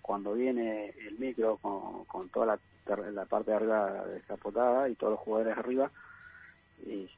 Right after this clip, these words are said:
le-, toda la esquina, pero plagada de hinchas de San Lorenzo, y esa foto quedó ahí, viste,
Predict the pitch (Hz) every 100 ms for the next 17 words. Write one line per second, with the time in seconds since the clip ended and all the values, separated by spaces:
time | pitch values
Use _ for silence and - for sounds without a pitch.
0 | - 101 98 123 131 120 - 127 127 107
1 | - _ - 95 98 95 - 101 101 107
2 | 123 123 110 117 110 - - 98 98 117
3 | 147 160 131 - - - _ 104 123 120
4 | 127 147 170 131 117 120 113 123 151 107
5 | 110 107